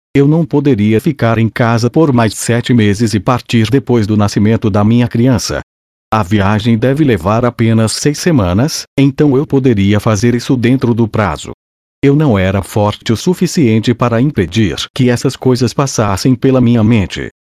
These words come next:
Mas, no final das contas,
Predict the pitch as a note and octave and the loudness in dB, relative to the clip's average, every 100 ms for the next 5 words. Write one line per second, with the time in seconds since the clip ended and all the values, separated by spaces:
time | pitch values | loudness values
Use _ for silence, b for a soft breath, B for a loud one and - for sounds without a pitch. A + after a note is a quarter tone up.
0 | _ _ - F#2+ F2+ E3+ - - - C#3 | _ _ -2 0 0 -2 -6 -8 0 0
1 | D3 C#3+ G2+ F#2 F#2+ F#2+ - - F#2 F#2+ | 2 0 2 0 -2 -2 -4 -2 -2 -2
2 | A2 G#2+ - | -2 -4 -6